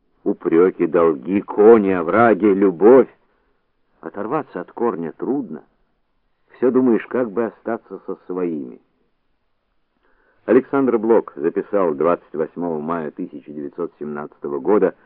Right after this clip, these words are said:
о первом голосовании. «Я думал много и опустил в урну список номер три, эсеры с меньшевиками. Узнав об этом, швейцар остался доволен.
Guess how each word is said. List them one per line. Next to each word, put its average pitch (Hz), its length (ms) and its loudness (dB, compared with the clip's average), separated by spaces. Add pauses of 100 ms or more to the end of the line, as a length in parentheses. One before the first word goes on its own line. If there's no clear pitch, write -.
(200)
о 78 120 -6
первом 80 480 -2
голосовании. 69 800 -8 (960)
«Я 101 220 -4
думал 104 400 -2
много 113 540 0 (1300)
и 90 360 4 (540)
опустил 95 580 0
в 82 80 -2
урну 101 420 0
список - 720 -6 (240)
номер 95 420 -4
три, 82 400 -6
эсеры 92 640 -2 (320)
с - 40 -20
меньшевиками. 82 800 -8 (840)
Узнав 98 540 -2
об 95 120 -2
этом, 85 320 -2
швейцар 87 600 -6
остался 82 580 -8
доволен. 69 560 -6